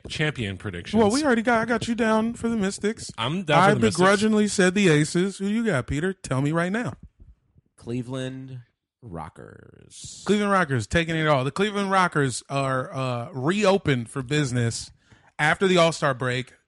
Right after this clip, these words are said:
Speaker 2: and then they win the league.
Speaker 3: Who did you have, Michael? Who's your pick?
Speaker 1: The Mystics, I think. You know the Rockers aren't a real team, right?
Speaker 3: I know, I'm
Speaker 1: Okay. <laughs> They're not
Speaker 3: Uh,
Speaker 1: around anymore.
Speaker 3: I don't know. I mean, I feel like the only,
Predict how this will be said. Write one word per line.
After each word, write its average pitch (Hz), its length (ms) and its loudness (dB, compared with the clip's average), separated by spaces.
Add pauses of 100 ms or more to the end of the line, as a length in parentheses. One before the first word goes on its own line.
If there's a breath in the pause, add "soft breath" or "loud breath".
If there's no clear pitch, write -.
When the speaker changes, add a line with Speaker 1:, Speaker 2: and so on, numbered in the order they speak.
(560)
Speaker 2:
and 135 100 -4
then 139 80 -2
they 127 120 -2
win 131 400 -2
the 127 80 -2
league. 117 300 -8
Speaker 3:
Who 139 120 -6
did 165 140 -6
you 170 60 -6
have, 170 200 -8
Michael? 208 380 -14
Who's 170 220 -10
your 175 80 -12
pick? 220 260 -10 (160)
Speaker 1:
The 196 100 -6
Mystics, 170 440 -4
I 95 60 -8
think. 85 280 -12 (580)
You 160 100 -2
know 226 120 6
the 196 80 4
Rockers 135 340 2
aren't 120 160 -2
a 110 40 -2
real 107 140 -2
team, 127 280 -4
right? 123 180 -4
Speaker 3:
I - 40 -18
know, - 160 -20
I'm 85 140 -20
Speaker 1:
Okay. - 300 -2 (120)
<laughs> 135 120 -10
They're 151 240 -4
not 160 160 4
Speaker 3:
Uh, 156 60 4
Speaker 1:
around 135 420 0
anymore. 110 420 -4 (920)
Speaker 3:
I 180 140 -8
don't 339 280 -16
know. 165 160 -10
I 170 80 -6
mean, 185 340 -10 (420)
I 139 80 -14
feel 220 240 -14
like 226 160 -12
the 147 140 -12
only, 156 400 -12